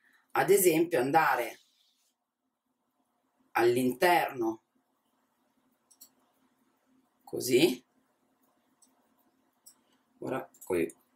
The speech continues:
come sempre, io rischio di fare dei guai perché mi metto in posizioni allucinanti per farvi vedere. Così.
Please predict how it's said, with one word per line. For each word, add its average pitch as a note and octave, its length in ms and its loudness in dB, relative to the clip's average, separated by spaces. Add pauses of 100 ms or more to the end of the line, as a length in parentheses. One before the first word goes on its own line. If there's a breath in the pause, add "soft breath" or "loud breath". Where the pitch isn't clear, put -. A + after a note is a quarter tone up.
(480)
come A2+ 220 0
sempre, C3 520 -2
io A2+ 180 0
rischio G#2 300 -4
di F#2 100 -6
fare G2 240 -6
dei F#2+ 180 -6
guai G2 300 0
perché - 240 -10
mi F2+ 140 -2
metto F#2 280 -6
in F2 100 -8
posizioni F#2 840 -4 (400 loud breath)
allucinanti F#2+ 1160 -4
per F2 180 -10
farvi F#2+ 420 -10
vedere. G2+ 640 -2 (2000)
Così. A2+ 720 -4